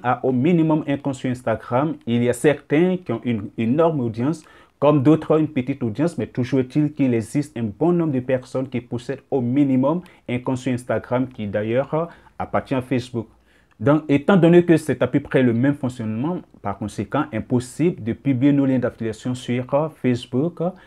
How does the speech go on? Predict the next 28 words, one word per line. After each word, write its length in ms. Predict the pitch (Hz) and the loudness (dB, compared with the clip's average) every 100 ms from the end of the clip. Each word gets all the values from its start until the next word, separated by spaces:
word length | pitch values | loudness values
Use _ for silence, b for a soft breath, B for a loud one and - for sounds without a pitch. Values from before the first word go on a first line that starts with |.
| B B | B B
Et 140 | 113 | -2
toi 180 | - 208 | 2 2
qui 100 | 208 | 2
es 40 | 135 | 0
sur 200 | - 151 | 0 0
Facebook, 540 | 156 127 - 156 185 | 2 0 0 0 0
tu 120 | 117 | -6
conviens 300 | - 113 131 | -6 -4 -2
avec 280 | 120 135 131 | 0 -2 -2
moi 220 | 127 160 156 | -2 -2 -4
que 80 | |
c'est 180 | 127 107 | -8 -6
le 120 | 104 | -4
même 180 | 104 135 | -2 -4
principe 580 | 143 - 120 - 143 175 | -4 -4 -4 -4 -6 -6
parce 200 | 104 - | -10 -8
que 180 | 147 196 B B - | -4 -4 B B -8
Instagram 640 | 117 - 123 123 147 185 - | -6 0 -2 2 0 0 -4
appartient 440 | 113 113 - 151 175 | -2 -2 -2 -4 -2
à 100 | 117 | -6
Facebook. 440 | - 117 - 113 101 B B | -6 -8 -6 -10 -10 B B
Et 80 | 107 | -10
c'est 220 | - 123 | -4 -4
quand 180 | 127 127 | 0 0
même 160 | 147 | 2
pénible 400 | 151 143 143 175 | 0 -2 0 -2
pour, 320 | - 131 131 | -2 -4 -2
euh, 80 | 143 | -4